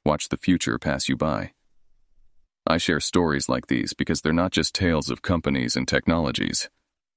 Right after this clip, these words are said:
They're lessons about opportunity, foresight, and the importance of staying adaptable in a rapidly changing world. Now, what are the top ten industries that would be disrupted by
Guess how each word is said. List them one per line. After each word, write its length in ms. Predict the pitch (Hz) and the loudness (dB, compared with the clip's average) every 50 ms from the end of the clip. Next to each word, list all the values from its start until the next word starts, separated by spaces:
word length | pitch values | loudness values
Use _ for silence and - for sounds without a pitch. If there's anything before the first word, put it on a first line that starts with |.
| _ _ - | _ _ 0
They're 140 | 85 82 | 0 2
lessons 480 | 80 85 90 87 - - 73 69 69 - | 2 2 0 0 -2 -2 -2 -2 -2 0
about 240 | 69 - 64 65 - - | 0 0 0 -2 -2 -2
opportunity, 800 | 80 82 - - - - - 92 82 71 - - 53 50 87 92 - _ _ _ _ _ - | -2 -2 0 -2 -2 0 2 2 2 0 0 0 0 -2 -2 -4 -10 _ _ _ _ _ -6
foresight, 720 | - - 82 76 76 - - 78 67 60 53 - - - _ _ _ _ - | -2 0 0 0 0 0 0 0 0 0 -2 -4 -6 -8 _ _ _ _ -2
and 120 | - 80 | 0 2
the 100 | 76 71 | 2 0
importance 540 | 73 76 - - 95 98 - - 73 71 - | 0 -2 0 0 0 0 0 0 -2 -2 -2
of 100 | 69 - | -2 -2
staying 300 | - - 82 78 76 76 | 0 0 0 2 2 0
adaptable 680 | 73 67 - 80 82 82 - - 73 - 53 52 - - - | 0 0 0 0 0 0 -2 -2 -2 -2 -2 -4 -4 -4 -2
in 100 | - 76 | 0 0
a 40 | 71 | 0
rapidly 540 | 64 78 82 85 - - 78 76 71 69 67 | 2 2 0 2 2 0 0 0 0 -2 0
changing 460 | - - 71 67 64 - 69 69 73 | 0 0 0 0 0 0 0 0 0
world. 420 | 82 85 - - - - - - - _ _ _ _ _ _ - | 0 0 0 -2 -6 -8 -12 -14 -16 _ _ _ _ _ _ 2
Now, 480 | 101 113 123 123 101 73 - - 80 - _ _ _ _ _ _ _ _ _ _ _ _ _ _ _ _ _ _ _ | 2 4 4 4 2 0 0 -2 -4 -8 _ _ _ _ _ _ _ _ _ _ _ _ _ _ _ _ _ _ _
what 220 | - 92 101 139 160 | 0 0 0 2 0
are 40 | 151 | 0
the 80 | 135 | 0
top 320 | 113 - - 110 110 - - | 0 0 -2 -2 -2 -4 -2
ten 200 | - 110 95 90 | 0 2 2 4
industries 520 | 85 73 73 - - - 76 69 73 - | 2 2 0 0 0 2 2 2 2 2
that 140 | - 73 - | 0 0 2
would 160 | 69 82 73 | 0 0 2
be 140 | - 80 71 | 2 0 0
disrupted 500 | 78 76 - - 82 87 - - 78 64 | 0 0 0 0 0 0 2 0 0 2
by 160 | 67 67 65 | 2 0 0